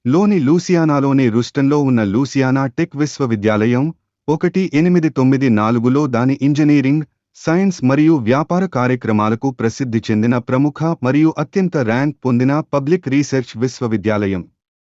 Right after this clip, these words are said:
ఎల్టీయూ యొక్క School of Engineering అందించే ప్రోగ్రాంలు Abbott,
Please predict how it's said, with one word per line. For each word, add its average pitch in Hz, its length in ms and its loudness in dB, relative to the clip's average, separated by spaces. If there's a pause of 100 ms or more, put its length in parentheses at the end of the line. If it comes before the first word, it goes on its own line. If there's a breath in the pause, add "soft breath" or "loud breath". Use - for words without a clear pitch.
(640)
ఎల్టీయూ 190 480 2
యొక్క 165 260 2
School 135 400 2
of 135 360 2
Engineering 147 520 4
అందించే 110 400 0
ప్రోగ్రాంలు 123 720 0 (140)
Abbott, 135 220 -2